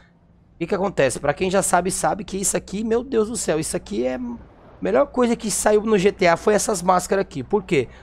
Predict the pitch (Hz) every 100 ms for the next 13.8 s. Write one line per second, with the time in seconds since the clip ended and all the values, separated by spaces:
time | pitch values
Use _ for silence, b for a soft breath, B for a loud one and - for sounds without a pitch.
0 | B 147 - 202 226 220 - 180 208 165
1 | 135 147 156 226 202 135 123 - B B
2 | 254 - - 139 180 180 135 131 117 B
3 | - 185 269 262 196 175 160 - 233 233
4 | 185 240 - 202 185 220 - 214 247 -
5 | - 175 202 151 196 233 226 - 233 190
6 | 127 180 185 143 113 B B B - 220
7 | 160 180 233 208 - 208 196 139 135 165
8 | - 226 190 135 185 185 - 196 185 127
9 | 170 180 165 220 214 - - 175 170 131
10 | - 185 226 - - 180 180 180 180 B
11 | B 135 - 180 180 170 151 156 156 165
12 | 151 - 139 143 147 139 139 - 139 135
13 | 135 139 147 131 123 127 127